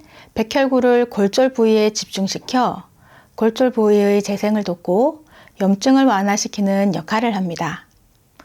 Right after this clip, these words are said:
홍화씨는 다양한 방법으로 섭취할 수 있는데요.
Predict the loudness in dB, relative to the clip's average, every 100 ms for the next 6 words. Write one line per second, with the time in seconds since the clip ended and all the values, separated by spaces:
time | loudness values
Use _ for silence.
0 | -20 _ 0 2 2 0 0 0 0 -4
1 | -10 _ -12 -4 0 2 2 2 2 2
2 | 0 0 0 -2 -4 -2 -2 -2 -2 -2
3 | -2 -2 0 0 0